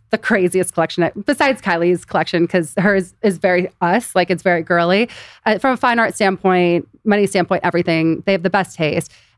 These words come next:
And they have my Barbie in the middle of their <laughs> house. And so it's like, it's fun because for young collectors who are like, "Okay, cool, I wanna invest in my first piece."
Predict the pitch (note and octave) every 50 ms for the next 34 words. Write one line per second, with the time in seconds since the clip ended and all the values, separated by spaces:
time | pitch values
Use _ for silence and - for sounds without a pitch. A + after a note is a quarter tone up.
0 | _ - A3+ A#3 A#3 A#3+ A#3+ C4+ A3+ A#3+ A3 G#3 G3 G3 F#3 F#3 F3+ G3 F#3+ F#3+
1 | F#3+ F3 - _ - - C#4 C#4 C#4+ C#4+ C#4 C#4+ C4+ C4 C#4+ D4 - - - -
2 | D4+ E4 C4 E4+ G4+ - - - - - C5 C#5+ B4 B4+ B4+ C5 C5 B4+ - -
3 | D4+ D4+ D#4 D4+ C#4 C#4 C4 - C#4 C4 C4 - - C#4+ C#4+ - - C#4 F4+ F#4+
4 | D4 C4+ B3 - C4 A#3+ A#3 G#3 - - C4 A#3+ A#3+ G3+ G#3+ G#3 A#3+ C4+ - B3+
5 | C4+ - - C#4+ C#4 C4+ - B3+ A#3 G#3 G3 G3 - A3+ A3 B3 A3+ - A#3+ G#3+
6 | G#3 - G3+ G#3 G#3+ G#3+ G#3+ G3 G3 F#3+ - - G3+ F#3+ - F#3 F3 E3+ - -
7 | F3 E3+ G#3 C#4+ -